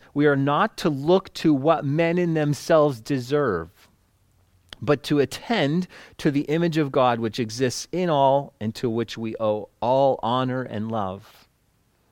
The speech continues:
Or the Puritan preacher Thomas Brooks says, "God is the author of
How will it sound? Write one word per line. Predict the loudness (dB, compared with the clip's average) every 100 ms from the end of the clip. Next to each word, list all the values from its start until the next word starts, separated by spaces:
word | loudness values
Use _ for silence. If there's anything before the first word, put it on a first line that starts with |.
| _ _ _
Or | -4 -2
the | -2
Puritan | -2 2 2 2 -2
preacher | -2 -4 -2 -4
Thomas | -2 -2 -2 -4
Brooks | -2 -2 -2 -4
says, | -4 -6 -14 -20 -16 0
"God | 4 6 4 2
is | -2 -2
the | -2
author | 0 0 0 0 2
of | 0